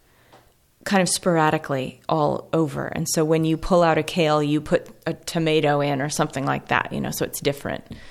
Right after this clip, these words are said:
You're not planting the same thing in the same place afterwards.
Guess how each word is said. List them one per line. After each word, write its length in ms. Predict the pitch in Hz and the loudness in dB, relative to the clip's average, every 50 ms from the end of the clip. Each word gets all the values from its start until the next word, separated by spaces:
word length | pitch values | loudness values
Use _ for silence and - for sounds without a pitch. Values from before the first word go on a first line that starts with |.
| - - - | -20 -16 -6
You're 80 | - 160 | -2 0
not 160 | 160 - - | 0 0 0
planting 320 | - 170 156 147 - 151 147 | 0 -2 -2 -2 -2 -4 -2
the 80 | 147 | -2
same 280 | 147 - 160 156 151 147 | -2 0 0 -2 -2 -2
thing 180 | - 147 135 | -4 -4 -4
in 60 | - 131 | -4 -4
the 60 | 139 | -4
same 220 | - - 156 156 | -4 -4 -6 -6
place 460 | - - 147 - - - - - - - _ _ _ _ _ _ _ _ | -4 -4 -4 -4 -4 -6 -8 -10 -12 -16 _ _ _ _ _ _ _ _
afterwards. 600 | - 147 - - - 101 - - - - - - | -12 -12 -10 -10 -10 -10 -12 -12 -14 -16 -18 -18